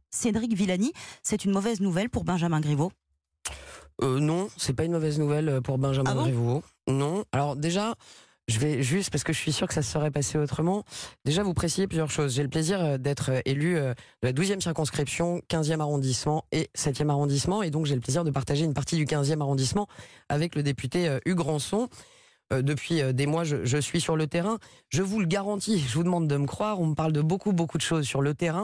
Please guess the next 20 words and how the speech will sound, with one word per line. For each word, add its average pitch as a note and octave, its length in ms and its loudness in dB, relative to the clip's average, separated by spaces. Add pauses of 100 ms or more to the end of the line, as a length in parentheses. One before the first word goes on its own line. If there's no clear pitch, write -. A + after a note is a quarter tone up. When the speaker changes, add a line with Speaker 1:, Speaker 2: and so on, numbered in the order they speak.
Speaker 2:
On F#3+ 80 2
parle D3 160 0
des F3 80 0
retraites, G3 320 -2
voyez-vous. D#3 400 0 (400)
On B2 80 2
parle C#3 140 0
des C#3 80 2
Speaker 1:
Mhm. G#3+ 60 2
Speaker 2:
gilets G#3 200 0
jaunes. D3+ 320 0 (340)
On C3+ 120 0
parle D3 160 0
de C#3+ 100 0
santé. F3 440 0 (360)
On B2+ 140 2
parle, D#3 340 0
euh, C3+ 220 2
de, C3 180 0
d'éducation. F3 640 0